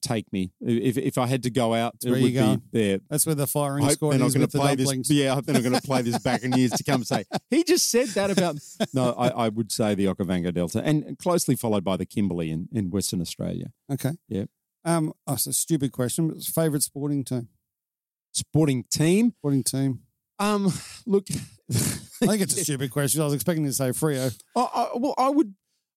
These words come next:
Speaker 1: I probably would say the South Fremantle Football Club because,
Speaker 2: Okay.
Speaker 1: yeah,
Speaker 2: Yeah.
Speaker 1: going, going past the Dockers because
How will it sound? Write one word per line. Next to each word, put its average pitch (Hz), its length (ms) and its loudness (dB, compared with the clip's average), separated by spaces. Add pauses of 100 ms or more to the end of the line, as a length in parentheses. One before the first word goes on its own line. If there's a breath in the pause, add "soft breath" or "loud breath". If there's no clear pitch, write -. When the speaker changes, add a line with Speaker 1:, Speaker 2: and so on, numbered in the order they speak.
(100)
Speaker 1:
I 240 220 0
probably 330 420 2
would 147 180 4
say 135 220 2
the 123 100 0
South 147 320 -2
Fremantle 110 340 0
Football 104 380 -2
Club 82 280 -8
because, - 320 4
Speaker 2:
Okay. - 80 -6
Speaker 1:
yeah, 277 200 2
Speaker 2:
Yeah. 262 60 4 (320)
Speaker 1:
going, 285 440 0
going 247 260 0
past 185 420 -4
the 135 60 0
Dockers 117 440 0
because 143 500 0